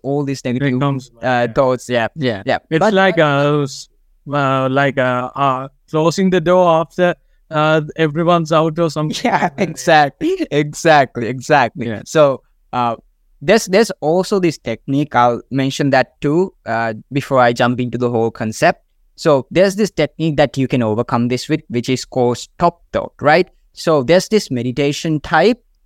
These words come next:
Speaker 1: where you can close your eyes. Now, I know, like, even if you have a whole negative thought inside your head, you can close your eyes and, uh, see this thought come into your head. All right, so let's say some, some your friend at uni or work said something bad about you.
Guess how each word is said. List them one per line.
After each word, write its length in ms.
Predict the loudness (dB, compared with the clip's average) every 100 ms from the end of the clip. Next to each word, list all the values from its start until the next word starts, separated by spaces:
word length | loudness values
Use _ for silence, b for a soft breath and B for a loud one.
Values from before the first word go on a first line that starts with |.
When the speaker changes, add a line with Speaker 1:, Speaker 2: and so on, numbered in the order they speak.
| _
Speaker 1:
where 180 | 0 2
you 180 | 2 0
can 340 | 0 0 -2
close 380 | -4 -2 -2 0
your 160 | 0 2
eyes. 300 | 0 -4 -12 _ -20 -6
Now, 140 | -4 -2
I 160 | 0 2
know, 120 | 2
like, 340 | 2 0 _ _ -8
even 200 | -2 -2
if 160 | -2 -2
you 80 |
have 160 | 0 0
a 80 | 0
whole 220 | -2 -2
negative 640 | -2 -2 -4 -2 -4 -4 -2
thought 300 | 0 0 0
inside 400 | -2 -2 -2 0
your 100 | 0
head, 320 | 2 2 0 _ _ _ -6
you 100 | -2
can 140 | -2
close 340 | 0 0 0
your 140 | 2 4
eyes 320 | 2 0 -6
and, 320 | -6 -6 -8 -6
uh, 240 | 0 0 0
see 280 | -4 0 0
this 240 | 0 -2
thought 240 | 0 0 0
come 140 | -2
into 240 | -2 -2
your 120 | -2 -2
head. 160 | -4 -4
All 160 | 0
right, 180 | 0 0
so 300 | -2 -2 -2 -6 _
let's 180 | -4 -4
say 320 | 0 2 2
some, 400 | 0 0 0 0 -2
some 240 | -2 0 2
your 180 | 0
friend 400 | 0 -2 -2 -2 -8 _ _ -4
at 220 | -4 -2
uni 440 | -2 0 0 0 2
or 300 | 2 2 2
work 320 | 2 0 -2
said 240 | -4 -4
something 280 | -2 -2 0
bad 180 | 2 2
about 300 | 0 -4
you. 100 | -6